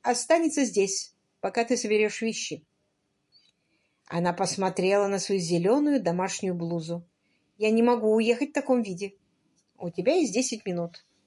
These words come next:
Воспользуйся ими». На полпути к двери Мойра остановилась и обернулась. «Мы можем договориться», — произнесла она прежним тягучим голосом.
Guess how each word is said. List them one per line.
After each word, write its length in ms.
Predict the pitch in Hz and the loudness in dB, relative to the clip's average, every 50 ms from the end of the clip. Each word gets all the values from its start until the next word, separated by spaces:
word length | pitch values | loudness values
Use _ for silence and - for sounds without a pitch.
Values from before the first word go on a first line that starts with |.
| _ _ _ | _ _ _
Воспользуйся 720 | - 160 165 165 - - 233 302 277 240 180 - - 175 | -4 -2 -2 -2 -2 -2 -2 0 0 -2 -4 -4 -2 -2
ими». 320 | 175 180 175 175 185 - _ _ _ _ _ _ _ _ _ _ _ _ _ _ _ _ _ _ _ _ _ | -2 0 -2 -4 -8 -10 _ _ _ _ _ _ _ _ _ _ _ _ _ _ _ _ _ _ _ _ _
На 120 | 190 196 | -4 -2
полпути 440 | 196 214 208 202 - 220 214 - 233 | 2 4 2 4 4 2 2 2 0
к 80 | 196 185 | 0 2
двери 260 | 202 226 233 240 240 | 6 6 8 8 8
Мойра 320 | 214 208 214 214 220 214 | 6 4 4 4 4 4
остановилась 680 | 208 196 - - 196 196 190 208 240 262 262 254 - - | 2 0 -2 -2 -2 0 2 4 4 4 4 2 0 -4
и 160 | - 247 233 | -4 0 0
обернулась. 720 | 214 196 180 190 185 175 175 175 180 175 175 - - - - _ _ _ _ _ _ _ _ _ _ _ | 0 2 2 0 0 0 -2 -4 -4 -6 -8 -10 -12 -16 -18 _ _ _ _ _ _ _ _ _ _ _
«Мы 100 | 208 208 | 0 2
можем 300 | 214 220 214 208 220 214 | 4 4 4 4 4 4
договориться», — 680 | 208 220 220 233 226 247 277 330 339 320 - - - 170 | 2 4 4 6 6 6 6 6 4 2 0 -2 -6 -4
произнесла 540 | - 175 175 165 165 180 170 - - 180 170 | 0 0 0 0 0 -2 -2 0 0 2 2
она 160 | 170 175 170 | 2 0 -2
прежним 460 | 175 175 175 190 214 202 - 208 190 | -2 0 2 2 2 0 -2 -6 -6
тягучим 480 | 175 - 185 180 185 185 - 196 185 180 | -6 -4 -2 -2 -2 -2 -2 -4 -4 -2
голосом. 560 | 170 175 165 165 170 - - 165 170 170 | 0 0 0 0 -2 -6 -10 -10 -12 -14